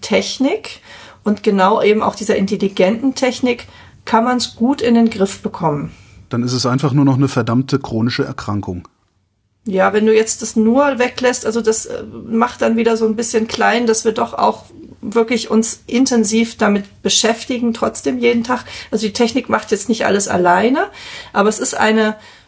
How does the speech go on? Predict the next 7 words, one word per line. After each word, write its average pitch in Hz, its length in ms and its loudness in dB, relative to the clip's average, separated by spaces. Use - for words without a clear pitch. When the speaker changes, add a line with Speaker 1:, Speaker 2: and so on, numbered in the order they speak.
Speaker 1:
eine 202 640 2
chronische 269 560 2
Erkrankung, 247 760 0
es 220 120 0
ist - 160 -6
ein 196 200 2
Lebensbegleiter, 226 1500 0